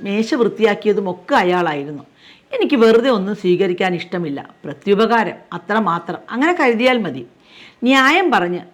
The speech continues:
അയാൾ അവളോട് വിശ്രമിക്കാൻ ആവശ്യപ്പെട്ടു. പണികളൊക്കെ കഴിഞ്ഞ് അയാൾ വന്നപ്പോൾ അവൾക്ക് ചോദിക്കാതിരിക്കാൻ കഴിഞ്ഞില്ല.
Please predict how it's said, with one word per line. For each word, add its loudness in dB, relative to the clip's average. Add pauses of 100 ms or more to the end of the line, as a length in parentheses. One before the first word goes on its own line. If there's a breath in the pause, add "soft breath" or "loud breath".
(120)
അയാൾ -4 (160)
അവളോട് 0
വിശ്രമിക്കാൻ -2
ആവശ്യപ്പെട്ടു. -8 (680 loud breath)
പണികളൊക്കെ 4
കഴിഞ്ഞ് 2
അയാൾ 2
വന്നപ്പോൾ -4
അവൾക്ക് -2
ചോദിക്കാതിരിക്കാൻ 0
കഴിഞ്ഞില്ല. -6